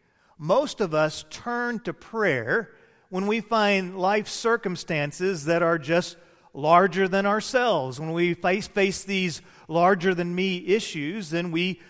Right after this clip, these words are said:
turn to prayer, and frequently with those issues, we also turn to our fellow Christians, and we ask people to pray with us.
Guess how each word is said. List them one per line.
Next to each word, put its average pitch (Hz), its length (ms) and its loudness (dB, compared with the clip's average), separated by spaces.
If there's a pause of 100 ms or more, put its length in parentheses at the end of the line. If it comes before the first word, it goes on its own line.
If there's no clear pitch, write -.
(200)
turn 185 320 0
to 180 100 -4
prayer, 180 540 0
and 180 340 -2 (140)
frequently 202 800 -4
with 160 320 -6
those 151 300 -2
issues, 165 440 -8
we 151 120 -4
also 165 560 -2 (360)
turn 190 380 -2
to 185 300 0
our 160 120 4
fellow 175 360 2
Christians, - 840 -8 (540)
and 196 100 0
we 202 140 4
ask 233 420 -2
people 185 380 -4
to 160 340 -4 (380)
pray 180 680 0
with 247 340 -2
us. - 560 -4